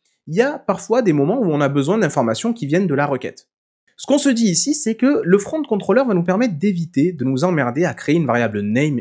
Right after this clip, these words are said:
ici. Alors comment est-ce qu'on va s'y prendre ? Ce qu'on va pouvoir faire ici, regardez ici, avant de partir sur le routage, on fait une petite optimisation ici, on va pouvoir ici faire un extract. Avant donc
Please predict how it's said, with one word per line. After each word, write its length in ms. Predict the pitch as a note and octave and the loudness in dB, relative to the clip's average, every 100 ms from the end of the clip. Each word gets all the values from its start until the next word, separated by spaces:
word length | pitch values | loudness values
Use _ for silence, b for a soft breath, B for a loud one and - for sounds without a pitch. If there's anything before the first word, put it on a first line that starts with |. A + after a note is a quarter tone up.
| - | -6
ici. 260 | A#2+ - | -10 -6
Alors 220 | - F2 - | -6 -6 -4
comment 240 | D4+ F#4 | -2 -2
est-ce 120 | C#4 | -2
qu'on 120 | - | -4
va 140 | D3+ A3+ | -2 -2
s'y 200 | - - | -6 -10
prendre ? 380 | - D2 - _ | -12 -16 -16 _
Ce 120 | - | -12
qu'on 160 | - - | -8 -6
va 120 | C3+ | -6
pouvoir 360 | - B3+ B2+ | -6 -2 -2
faire 200 | - B2+ | -2 -4
ici, 240 | F2 - C3 | -4 -6 -2
regardez 360 | C#3+ D3+ F#3+ | 0 2 0
ici, 340 | C#3 - D#3 - - | -2 -4 -8 -10 -6
avant 260 | G#2 G#2 A3+ | -4 0 0
de 40 | |
partir 300 | B2 - - | -2 0 -2
sur 140 | A#2+ | 0
le 60 | G2 | -2
routage, 360 | F2+ - G#2 A#2 | -2 -2 -2 -4
on 80 | |
fait 100 | G2+ | -8
une 80 | G2 | -10
petite 220 | - A#3 | -8 -2
optimisation 640 | E3 - B2+ A2+ G2 - A#2 | -2 -2 0 2 0 -2 -6
ici, 340 | - F3 - _ _ _ - | -6 -8 -10 _ _ _ -8
on 140 | C#4 | -2
va 100 | C#4 | -2
pouvoir 380 | C#4 D#3+ D3+ A3 | 0 0 0 0
ici 260 | C3+ - F#3+ | 0 -4 -4
faire 240 | - C3 | -2 0
un 380 | E3 - F#2+ B2 | 0 -4 -4 -2
extract. 520 | D3+ - - G2 - _ _ - | -2 -4 -6 -8 -10 _ _ -2
Avant 440 | B3+ A3+ F3+ A3+ | -2 0 0 0
donc 420 | A#3 D3 F#3 - | 0 -2 -2 -6